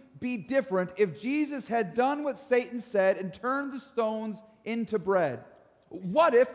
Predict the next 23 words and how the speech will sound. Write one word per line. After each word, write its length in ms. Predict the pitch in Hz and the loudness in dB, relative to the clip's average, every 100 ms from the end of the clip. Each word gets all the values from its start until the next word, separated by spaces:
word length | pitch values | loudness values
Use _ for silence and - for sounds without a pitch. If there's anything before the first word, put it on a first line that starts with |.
| - | -2
while 180 | 208 247 | 4 4
Jesus 400 | 185 277 285 254 | 2 -4 -4 -6
was 140 | 254 | -8
standing 420 | - 247 262 262 | -8 -6 -4 -2
there 160 | 240 247 | 2 4
with 160 | 240 240 | 4 0
the 100 | 233 | 0
devil 420 | 240 247 247 254 | 2 4 4 2
and 80 | 254 | 0
the 40 | |
devil 340 | 190 247 254 | 0 0 0
was 200 | 254 233 | -4 0
offering 460 | 233 247 254 247 233 | 2 2 0 -4 -4
him 100 | 233 | -2
authority 560 | 233 233 247 254 247 247 | -4 0 4 6 4 0
over 280 | 233 240 240 | 2 4 4
all 360 | 240 247 262 262 | 2 4 6 6
the 140 | 240 | 4
world, 420 | 226 247 247 220 | 4 6 4 2
Jesus 360 | 185 240 233 - | -8 -8 -8 -4
had 140 | 233 | -4
said, 300 | 226 226 208 185 | -2 -2 -2 -2
"Yes, 320 | 285 262 | 0 0